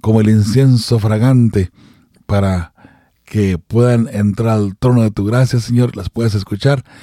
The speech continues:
y también puedas atender nuestros pedidos. Esta mañana pedimos unción de tu Santo Espíritu. Esperamos, Padre amado, que nos acompañes, que estés con nosotros en todo momento y también, Padre bendito,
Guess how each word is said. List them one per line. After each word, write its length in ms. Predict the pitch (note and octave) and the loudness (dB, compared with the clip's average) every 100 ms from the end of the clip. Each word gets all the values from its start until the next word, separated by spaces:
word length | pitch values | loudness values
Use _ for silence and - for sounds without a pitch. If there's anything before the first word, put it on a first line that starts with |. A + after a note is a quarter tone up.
| - - - | -20 -16 -8
y 100 | A#2 | 0
también 280 | A2+ A2+ | 2 2
puedas 200 | A2 G#2+ | 0 -2
atender 320 | G#2+ G2+ A2+ G2+ | 0 0 2 2
nuestros 420 | G#2 G#2 G2+ F#2+ | 2 0 -2 -4
pedidos. 500 | G#2 F2 E2+ - - _ _ _ _ | -4 -4 -4 -8 -16 _ _ _ _
Esta 240 | A2+ A#2 | -2 0
mañana 400 | G2+ A2 B2+ B2 | 2 2 2 0
pedimos 400 | A2 G#2+ A#2 G2 | 0 0 0 0
unción 340 | A2 G#2 A#2+ A#2 | -2 0 0 -2
de 60 | |
tu 80 | A2 | 0
Santo 240 | A#2+ A2+ | -2 0
Espíritu. 540 | G#2 - A#2+ A#2 E3 E3+ - - - - - _ _ _ | -2 -2 -2 0 -2 -4 -10 -20 -20 -20 -20 _ _ _
Esperamos, 480 | A2 B2+ C3 C#3 A#2 | -4 0 2 2 2
Padre 300 | B2 B2 A#2 | 0 2 4
amado, 340 | B2 B2+ B2 | 2 2 0
que 140 | - A2 | 0 0
nos 180 | G2+ | 0
acompañes, 1000 | G2 - G2+ G2 C3+ B2+ B2+ A#2+ - - _ _ _ | -2 -2 -2 0 2 4 2 0 -6 -20 _ _ _
que 120 | - G#2 | -4 -2
estés 220 | - A2+ | -2 0
con 140 | A#2+ | 2
nosotros 400 | A2 A#2 B2+ A#2 | 2 2 0 0
en 180 | A2+ G#2 | 2 0
todo 220 | A#2+ A#2+ | 0 2
momento 460 | A2+ A#2 C3+ C3 E3 _ - - - _ | 2 2 2 0 -6 _ -20 -20 -20 _
y 160 | D#3+ D#3 | 0 2
también, 560 | C3 A#2 A2+ A#2+ A2+ | 2 2 4 2 2
Padre 320 | G#2+ A2 G#2 | 0 0 0
bendito, 540 | G2+ G2+ G2+ G#2 G#2+ | 2 0 0 -2 -4